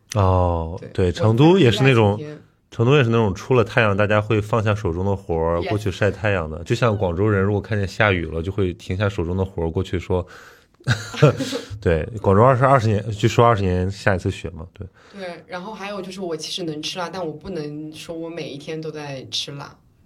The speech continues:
Speaker 1: 嗯，
Speaker 2: 嗯。
Speaker 1: 嗯。哎，所以我，我，我一直，因为上次我去成都，哦，那已经是一年多，哇，已经一年半没有去成都了。上次去那个任宁和锵锵，他们就在那边游牧嘛，他们本来是想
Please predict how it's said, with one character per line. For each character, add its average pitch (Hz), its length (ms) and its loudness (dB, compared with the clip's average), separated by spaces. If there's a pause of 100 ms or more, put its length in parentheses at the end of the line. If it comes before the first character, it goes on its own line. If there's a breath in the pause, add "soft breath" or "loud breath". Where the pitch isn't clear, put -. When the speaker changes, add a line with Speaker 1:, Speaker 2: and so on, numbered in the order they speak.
(100)
Speaker 1:
嗯， 87 260 0 (160)
Speaker 2:
嗯。 - 100 -12
Speaker 1:
嗯。 85 140 -10 (600 loud breath)
哎， 92 200 2
所 113 220 4
以 123 40 8
我， 95 380 6
我， 98 240 0
我 98 140 2
一 113 80 0
直， 123 160 -4
因 131 80 0
为 147 100 4
上 147 220 2
次 123 220 0
我 92 200 0
去 - 220 -2
成 104 240 -4
都， 113 320 0 (560 loud breath)
哦， 104 180 0
那 110 140 2
已 98 40 0
经 98 120 0
是 101 260 -4
一 107 120 -2
年 90 280 -4
多， 98 400 -4 (180)
哇， 87 240 -6
已 92 60 -6
经 95 220 0
一 120 100 -2
年 98 200 0
半 107 180 2
没 82 80 -4
有 80 100 -4
去 80 140 -12
成 82 160 -8
都 82 100 -8
了。 80 60 -12 (240 loud breath)
上 127 160 2
次 120 100 4
去 107 200 -2
那 117 80 2
个 104 100 2
任 95 160 0
宁 107 80 0
和 110 80 0
锵 110 180 0
锵， 110 320 -2
他 110 120 -6
们 104 80 -4
就 101 80 -4
在 104 100 -2
那 104 80 -2
边 104 240 -2
游 87 180 -2
牧 113 240 0
嘛， 80 240 -6
他 120 120 -2
们 123 100 2
本 104 100 2
来 87 140 0
是 101 160 -6
想 101 240 -2